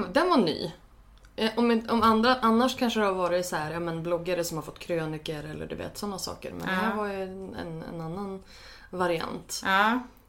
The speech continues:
Speaker 1: Men när, och det här, när startade bloggen?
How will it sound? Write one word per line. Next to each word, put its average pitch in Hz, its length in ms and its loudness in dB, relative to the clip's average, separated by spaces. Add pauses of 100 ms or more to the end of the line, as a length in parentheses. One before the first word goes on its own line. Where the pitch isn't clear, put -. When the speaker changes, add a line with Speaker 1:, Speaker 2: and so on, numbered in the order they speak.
(140)
Speaker 1:
Men 233 520 4 (200)
när, 240 480 6
och 240 80 4
det 233 100 6
här, 226 120 4
när 240 260 6
startade 233 500 2
bloggen? 233 500 0